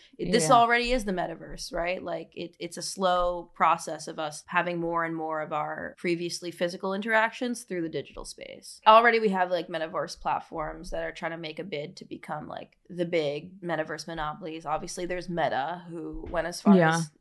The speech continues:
Speaker 1: changing their name. Meta sunk thirty-six billion into its virtual reality future since twenty nineteen.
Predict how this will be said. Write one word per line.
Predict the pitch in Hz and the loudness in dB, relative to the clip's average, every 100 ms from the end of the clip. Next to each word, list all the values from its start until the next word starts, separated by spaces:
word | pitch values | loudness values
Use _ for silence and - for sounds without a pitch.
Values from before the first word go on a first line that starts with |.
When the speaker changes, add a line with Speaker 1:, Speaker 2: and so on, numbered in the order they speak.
| - | -12
Speaker 1:
changing | - 170 185 | -6 -6 -6
their | 165 170 | -8 -8
name. | 160 160 156 175 | -10 -12 -10 2
Meta | 220 226 254 262 254 | 8 10 12 10 6
sunk | - - 233 214 214 | 2 2 6 6 4
thirty-six | - 214 214 233 247 233 | 0 2 2 2 -2 -2
billion | - 175 190 190 175 170 170 - | -4 0 2 2 0 -2 -6 -8
into | 185 175 - 180 170 165 165 - | -8 -6 -2 -2 -2 -6 -12 -6
its | 190 185 | -4 -4
virtual | - 185 - 196 180 - | 0 0 2 -4 -6 -8
reality | 180 175 156 165 165 | -2 2 4 2 -2
future | 175 - 147 - - - - | -8 -12 -12 -8 -6 -6 -6
since | - - 175 - - | -10 -8 -8 -10 -18
twenty | - 165 - 156 160 - | -12 -10 -8 -8 -8 -12
nineteen. | 165 160 170 - 220 220 220 | -12 -12 -12 -6 -6 -6 -10